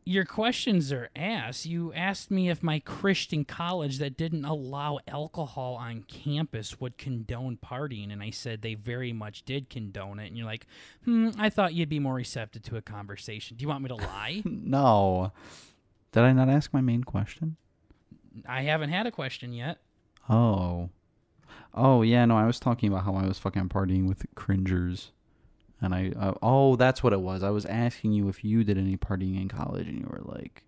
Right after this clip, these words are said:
Speaker 2: "No, because I didn't decide
Speaker 1: No, you
Speaker 2: to."
Speaker 1: didn't ask me that.
Speaker 2: Oh. Oh, that's because I also ran it back to say the first school you <laughs> went to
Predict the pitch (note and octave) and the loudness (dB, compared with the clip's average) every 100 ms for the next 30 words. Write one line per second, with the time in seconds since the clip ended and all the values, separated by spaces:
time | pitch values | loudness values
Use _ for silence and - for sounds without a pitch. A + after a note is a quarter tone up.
0 | _ A#2+ G#2+ G2 G2 F#2 F#2+ F2+ F2+ F#2 | _ -2 2 2 2 -2 -2 -2 -2 -2
1 | - - - G2+ A2 A2 E3+ D#3+ E3+ F3 | -2 -4 0 4 6 4 2 -2 -2 -2
2 | B2 A#2+ - B2+ A2 G2+ G#2 B2+ - - | -4 -6 -6 -6 -4 -4 -6 -6 -10 -16
3 | - - - _ _ A#2 G#2+ F#2 F2 - | -18 -20 -20 _ _ 6 8 6 0 -6
4 | _ _ _ _ _ - B2 A2 G#2 A2+ | _ _ _ _ _ 4 6 6 2 0
5 | - B2 B2+ G#2+ G#2 A2 A2 - G2+ G2 | 0 -2 0 0 0 0 0 0 -2 0
6 | G2 F#2+ F#2 F#2 - G2 - G2 F#2 F2+ | -2 -4 -4 -4 -6 -10 -8 -8 -8 -10
7 | _ A2+ G#2+ - - G2 F#2 F2+ - A#2+ | _ 0 0 -2 -4 -4 -4 -4 -2 -2
8 | A2+ - C3+ A#2+ | 0 4 6 6